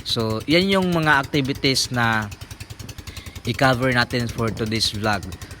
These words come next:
So, sa nakikita nyo sa video, napakaraming bisita dito, guys, from iba't ibang bansa, even mga foreigner.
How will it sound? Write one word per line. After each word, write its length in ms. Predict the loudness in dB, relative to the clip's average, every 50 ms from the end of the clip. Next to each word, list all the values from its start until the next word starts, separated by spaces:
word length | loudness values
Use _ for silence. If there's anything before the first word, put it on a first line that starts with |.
| -16 -14 -16 -16 -12 -4
So, 560 | -2 0 2 2 2 2 2 2 2 2 0 0
sa 160 | 0 2 2
nakikita 400 | 2 2 2 4 2 4 4 4
nyo 160 | 4 4 2 2
sa 160 | 4 4 4
video, 720 | 4 4 4 2 2 2 2 4 4 4 4 4 2 2
napakaraming 840 | 2 2 2 2 0 0 2 2 4 4 4 4 2 0 -2 -2 0 0
bisita 440 | 0 0 0 0 -2 0 2 2 2
dito, 240 | 2 0 0 -2 -2
guys, 480 | 0 2 2 2 2 2 2 0 0 -2 -6 -10 -12 -4 0
from 200 | 0 0 0 0 -2 -4
iba't 400 | -4 2 4 2 2 2 0 -4
ibang 320 | -2 0 0 0 0 2 2
bansa, 440 | 2 2 2 2 2 2 2 2 2 0 -4 -8 -10 -10 -10 -10 -10 -10 -10 -10 -10 -4 -2
even 360 | 0 0 2 2 0 0 0 0
mga 360 | 0 0 2 2 2 2 0 0
foreigner. 560 | 0 0 2 2 2 0 0 0 0 0 0